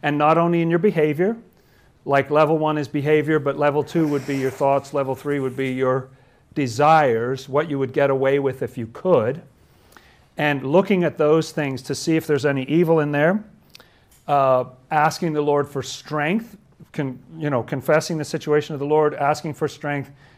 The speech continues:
and prayer to live a new life, and then just go out the next day as if you were all on your own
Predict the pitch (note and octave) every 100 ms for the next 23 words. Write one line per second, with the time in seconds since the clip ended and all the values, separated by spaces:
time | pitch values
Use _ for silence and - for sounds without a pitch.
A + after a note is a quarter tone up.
0 | - C3 B2 B2 - D3+ - - E3 E3
1 | F3 - C3+ C#3 D#3+ C#3 C#3+ D3 C3+ C#3
2 | D3 - - - - - C#3+ C#3+ D3+ D#3
3 | C#3 B2+ C#3+ D#3 D3+ D3 D3 C#3+ C#3 -
4 | C3+ C#3+ E3 E3 _ _ - B2+ C#3+ -
5 | C#3 C3+ C#3 C3+ C3 B2 C3+ C#3+ C#3+